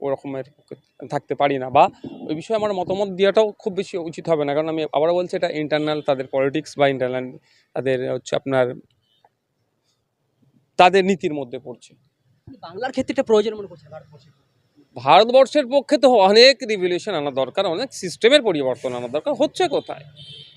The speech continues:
Speaker 1: গতকালকে পশ্চিমবাংলা বিধানসভায় বঙ্গভঙ্গের বিরোধিতা করে একটা বিল পা-, একটা আলোচনা হলো। বলল যে উত্তরবঙ্গের, উম, মানুষদেরকে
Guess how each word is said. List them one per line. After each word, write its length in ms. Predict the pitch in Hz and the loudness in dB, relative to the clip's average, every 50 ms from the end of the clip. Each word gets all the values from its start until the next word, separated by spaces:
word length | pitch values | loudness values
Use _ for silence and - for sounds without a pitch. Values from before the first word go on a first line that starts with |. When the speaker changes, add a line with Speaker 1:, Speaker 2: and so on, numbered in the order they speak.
| _ _ _ _ _ _ _ _ _ _ - | _ _ _ _ _ _ _ _ _ _ 2
Speaker 1:
গতকালকে 480 | 156 170 165 220 185 220 226 214 - 233 | 2 2 2 4 4 4 4 4 4 -2
পশ্চিমবাংলা 460 | 196 208 190 - 220 214 220 220 226 | -2 -2 -6 -6 -6 -4 -2 -2 -2
বিধানসভায় 480 | 202 214 208 226 226 - - 202 190 175 147 | -2 0 -2 -2 -2 -2 0 0 0 2 2
বঙ্গভঙ্গের 800 | 151 156 170 185 196 202 214 220 208 180 196 202 208 208 220 208 | 2 2 2 2 2 2 4 4 4 4 2 2 2 2 2 2
বিরোধিতা 380 | 170 185 190 190 196 190 208 | 2 0 0 0 0 0 0
করে 140 | 202 - 214 | 0 0 0
একটা 120 | 214 220 233 | 0 0 0
বিল 200 | 202 185 175 160 - | 0 0 0 2 0
পা-, 140 | 151 151 - | 0 0 2
একটা 240 | - 156 151 196 | 2 4 4 4
আলোচনা 460 | 220 - - 160 156 139 - 143 135 123 | 4 4 2 2 2 2 0 -2 -2 -2
হলো। 160 | 123 123 120 120 - - - - - _ _ _ _ _ _ _ _ _ _ - 139 | -2 -4 -4 -8 -12 -16 -20 -20 -20 _ _ _ _ _ _ _ _ _ _ -10 -2
বলল 300 | 147 196 233 262 269 277 285 | 2 2 4 8 8 6 6
যে 240 | 214 269 269 277 | 6 6 6 8
উত্তরবঙ্গের, 800 | 269 247 233 190 - _ - 247 247 240 254 247 247 247 254 254 | 8 6 4 0 -2 _ 2 4 4 4 0 -2 0 0 2 2
উম, 340 | 247 233 214 170 160 147 135 127 147 147 147 147 147 147 | 2 0 -2 -4 -6 -6 -4 0 2 2 4 4 2 2
মানুষদেরকে 880 | 156 180 208 226 208 220 247 233 202 - 247 247 247 247 240 226 190 | 2 2 2 0 4 4 2 2 2 2 4 6 6 6 4 2 0